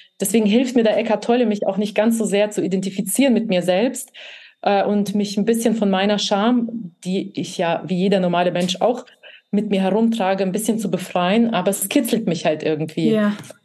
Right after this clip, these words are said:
Speaker 1: Und ich habe Lust darauf. Und ein Liebhaber, weil wir eben, ich hatte das so begonnen als Szene, als eine kleine Anekdote.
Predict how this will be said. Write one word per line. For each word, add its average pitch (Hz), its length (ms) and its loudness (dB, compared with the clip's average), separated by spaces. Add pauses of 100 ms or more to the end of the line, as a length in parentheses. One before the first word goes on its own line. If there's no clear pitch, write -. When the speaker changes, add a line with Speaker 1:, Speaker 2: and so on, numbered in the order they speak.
(140)
Speaker 1:
Und 185 200 0
ich 202 100 0
habe 208 140 4
Lust 240 380 2
darauf. - 460 -2
Und 190 280 0
ein 196 180 4
Liebhaber, 233 420 2
weil 185 220 0
wir 180 280 0
eben, 180 560 -4
ich - 140 -6
hatte 190 180 0
das 185 200 -2
so 185 160 -2
begonnen 220 420 2
als 180 500 -2
Szene, 240 600 0
als 180 280 -2
eine 202 320 2
kleine 202 320 0
Anekdote. 214 800 0